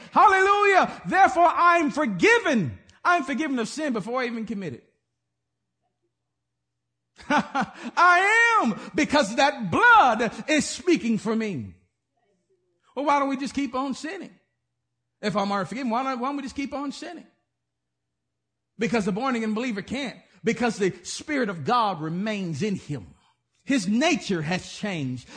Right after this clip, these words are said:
And even though now I can do it, I don't want to do it. It's kinda like somebody growing up and they say, "Boy, when I get twenty-one, I'm gonna drink till I drop." But things change in their lives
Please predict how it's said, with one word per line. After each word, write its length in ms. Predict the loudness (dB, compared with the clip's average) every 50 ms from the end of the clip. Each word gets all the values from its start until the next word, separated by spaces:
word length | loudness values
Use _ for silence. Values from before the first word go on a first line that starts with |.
| -4
And 140 | -2 0 2
even 260 | 4 2 2 2 0
though 160 | 0 0 0 2
now 320 | 2 4 4 4 4 4
I 120 | 2 2
can 200 | 2 0 -2 -2
do 160 | 0 0 0 0
it, 80 | 0 -4 -10 -20 _ _ -8
I 120 | -6 -2
don't 160 | 0 0 0 2
want 180 | 2 0 0
to 60 | 0 0
do 240 | 2 2 2 2 0
it. 80 | -2 -4 -10 -18 _ _ _ _ _ _ _ _ _ _ _ _ _ _ _ _ _ _ _ _ _ _ _ _ _ -4
It's 160 | -2 -2 -2
kinda 240 | 0 0 2 2 2 0
like 180 | 0 -2 -2
somebody 440 | -4 -4 -4 -2 0 0 0 0 -2
growing 380 | -4 -4 -4 -4 -4 -4 -4 -4
up 200 | -4 -6 -6 -12 -16 -16 -10 -6
and 140 | -4 -2
they 100 | -2 -2
say, 260 | -2 -2 -2 -2 -2 -2
"Boy, 360 | 0 0 2 2 2 2 0
when 120 | 0 0
I 140 | 0 0 0
get 260 | -2 -4 -8 -8 -8
twenty-one, 800 | -8 -6 -4 -4 -4 -6 -6 -4 -2 -2 -2 -2 -2 -6 -8 -4 0
I'm 200 | 0 0 0 0
gonna 180 | -2 -4 -4
drink 380 | -4 -4 -4 -4 -4 -4 -6 -8
till 180 | -6 -2 0 0
I 180 | 2 2 0
drop." 520 | -2 -4 -6 -4 -2 0 0 0 -2 -6 -14 -20 _ _ _ _ _ _ _ _ _ _ _ _ _ _ _ -2
But 220 | 0 0 0 0
things 340 | -2 0 0 0 0 0 -2
change 500 | -4 -2 0 2 2 2 2 0 0 -2
in 100 | -2 -2
their 160 | -2 0 0
lives 480 | 2 2 2 2 2 0 0 -2 -6